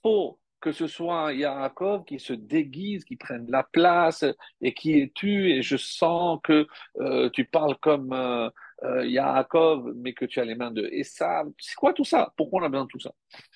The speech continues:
Donc ça, c'est le début. La mort d'Abraham, vente du droit d'aînesse. La fin,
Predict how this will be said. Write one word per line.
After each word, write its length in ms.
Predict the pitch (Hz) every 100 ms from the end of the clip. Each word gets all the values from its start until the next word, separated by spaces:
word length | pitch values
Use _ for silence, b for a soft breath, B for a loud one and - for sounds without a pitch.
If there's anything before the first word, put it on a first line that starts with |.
| B
Donc 220 | 131 156
ça, 100 | 226
c'est 160 | 208 175
le 100 | 165
début. 360 | 160 131 104
La 120 | 127 135
mort 180 | 160
d'Abraham, 580 | 147 139 139 139 151 196 b b -
vente 400 | 117 170 160 117
du 140 | 127
droit 240 | 131 131
d'aînesse. 420 | 120 117 135 160 -
La 200 | 127 151
fin, 360 | - - 139